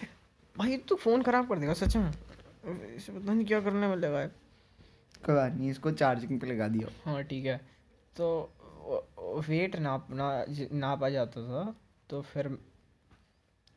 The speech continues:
Speaker 1: तो
Speaker 2: हम-,
Speaker 1: हर
Speaker 2: हमारा मूड ख़राब हो रखा था उस दिन। उस दिन सर ने हमें हाइट and वेट के लिए बिठा लिया, बोला कि सबका हाइट और वेट नापा जाएगा।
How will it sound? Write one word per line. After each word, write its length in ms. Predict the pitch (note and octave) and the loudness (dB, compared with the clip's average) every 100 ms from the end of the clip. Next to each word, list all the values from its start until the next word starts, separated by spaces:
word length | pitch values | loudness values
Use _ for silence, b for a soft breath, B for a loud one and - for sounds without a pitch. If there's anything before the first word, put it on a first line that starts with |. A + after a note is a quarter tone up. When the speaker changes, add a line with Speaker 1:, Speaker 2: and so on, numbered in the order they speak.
| - | -8
Speaker 1:
तो 60 | D3 | 0
Speaker 2:
हम-, 160 | D#3 D3+ | 0 4
Speaker 1:
हर 80 | |
Speaker 2:
हमारा 400 | D3+ D3+ D3 D3+ | 6 6 6 6
मूड 360 | D#3 D3+ D3+ D#3 | 6 6 6 4
ख़राब 320 | D#3 C3+ C#3 | 6 6 6
हो 80 | C#3+ | 4
रखा 220 | C#3 C#3+ | 2 2
था 100 | D3 | 2
उस 220 | C#3+ C#3+ | 2 2
दिन। 240 | C3+ D3+ D3 | 0 0 0
उस 80 | D#3 | 2
दिन 160 | D#3 | 2
सर 220 | D#3+ D3+ | 2 0
ने 160 | D3 C#3+ | 0 2
हमें 380 | D3+ C#3+ D3 D#3 | 2 2 0 0
हाइट 280 | C#3+ C#3+ C#3+ | 2 2 4
and 160 | D#3 D3+ | 4 4
वेट 260 | D3 D3 | 2 0
के 160 | - D3+ | -2 0
लिए 280 | D3+ D#3+ D#3+ b b b - | 2 0 -2 b b b 0
बिठा 320 | D3 D3+ C#3 | 2 4 4
लिया, 180 | C3+ D3 | 4 2
बोला 420 | C#3+ C#3 C#3+ D3+ | 0 -2 -2 0
कि 60 | D#3+ | 0
सबका 420 | D#3 C3 B2 D3 | -2 -4 -2 2
हाइट 340 | D#3 C3+ - | 4 2 2
और 100 | D3 | 0
वेट 280 | C#3 C#3 C3+ - | 2 0 -2 -2
नापा 280 | C3 B2 | -2 0
जाएगा। 520 | B2+ B2 B2 B2 B2+ | 0 0 0 0 -4